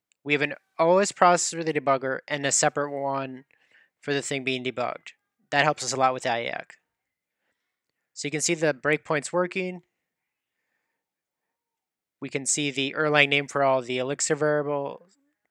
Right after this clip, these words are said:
just like before. You'll see, though,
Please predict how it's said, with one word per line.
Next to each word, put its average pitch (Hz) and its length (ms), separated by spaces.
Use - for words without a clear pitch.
just 143 160
like 135 140
before. 135 460
You'll 147 100
see, 196 240
though, 147 560